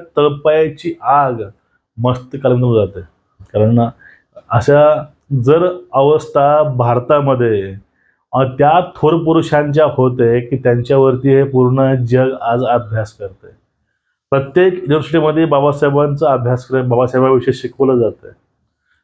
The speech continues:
पण आपल्याच भारतामध्ये काही नतभ्रष्ट लोक जे आहेत, राजकारणी आहेत, यांनी आपल्या बापाची जहागिरी समजून हा सगळा खेळ चालवलाय. मित्रांनो, हा व्हिडिओ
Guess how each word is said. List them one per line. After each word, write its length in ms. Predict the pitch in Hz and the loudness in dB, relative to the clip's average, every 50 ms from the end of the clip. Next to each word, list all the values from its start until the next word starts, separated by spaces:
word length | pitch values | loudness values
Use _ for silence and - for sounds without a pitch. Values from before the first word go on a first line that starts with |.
| _ _ | _ _
पण 140 | - 131 135 | -2 0 2
आपल्याच 540 | 139 135 123 127 127 131 143 143 139 139 135 | 2 2 2 0 0 2 2 2 2 0 -2
भारतामध्ये 680 | 120 110 113 120 120 143 135 131 131 127 131 131 127 | -2 -2 -2 -2 0 0 0 0 2 2 2 2 2
काही 260 | 123 123 139 123 135 143 | 2 0 0 2 2 2
नतभ्रष्ट 640 | 139 135 135 143 139 135 135 139 139 - - 160 | 2 0 0 0 0 0 0 0 -2 -2 -2 0
लोक 300 | 151 139 139 135 131 143 | 2 2 2 2 2 0
जे 160 | 143 135 143 | 0 2 2
आहेत, 360 | 135 127 120 101 127 127 127 127 - - - | 2 2 0 0 0 -2 -2 -4 -6 -8 -4
राजकारणी 580 | 131 131 127 123 127 - - 139 139 135 135 135 | -2 0 0 -2 -4 -4 -2 -2 -2 -2 -2 -4
आहेत, 360 | 123 110 107 110 113 107 104 - _ _ _ _ _ _ _ _ _ _ _ - | -4 -4 -4 -2 -4 -4 -4 -6 _ _ _ _ _ _ _ _ _ _ _ -2
यांनी 340 | 120 120 131 147 147 147 147 143 | 2 2 4 2 2 0 -2 -2
आपल्या 180 | 123 139 151 139 123 | -2 0 0 0 0
बापाची 600 | 127 110 110 - - 135 135 - 160 160 143 127 | 0 0 0 0 0 -2 0 0 0 0 0 0
जहागिरी 460 | 127 120 120 113 104 110 131 147 147 | 0 0 0 0 0 2 2 2 0
समजून 520 | 147 - 139 131 131 127 135 135 127 123 117 117 123 - _ _ _ _ _ _ _ _ - | 0 -2 -2 -2 0 0 0 0 0 0 -2 -4 -8 -14 _ _ _ _ _ _ _ _ -4
हा 60 | 131 | -4
सगळा 400 | 123 - 127 120 120 123 127 139 - - - _ _ _ _ _ _ _ _ _ | -2 0 2 4 4 4 4 2 0 -2 -8 _ _ _ _ _ _ _ _ _
खेळ 360 | - - 147 156 156 160 156 - | -6 0 2 2 4 2 2 0
चालवलाय. 560 | 139 123 117 113 107 101 98 92 85 73 - - - _ _ _ _ _ _ _ _ _ _ _ _ _ _ _ _ _ _ _ - - - - - | -2 -2 -2 -2 -2 -2 -4 -4 -6 -8 -12 -14 -18 _ _ _ _ _ _ _ _ _ _ _ _ _ _ _ _ _ _ _ -18 -18 -6 -4 -2
मित्रांनो, 360 | 143 143 185 208 214 220 247 | -2 2 2 2 2 4 2
हा 360 | 240 - - 165 180 208 214 | 2 2 2 2 2 4 4
व्हिडिओ 600 | 208 185 175 190 202 202 185 175 156 147 147 151 | 4 2 2 4 4 2 4 4 2 0 0 -2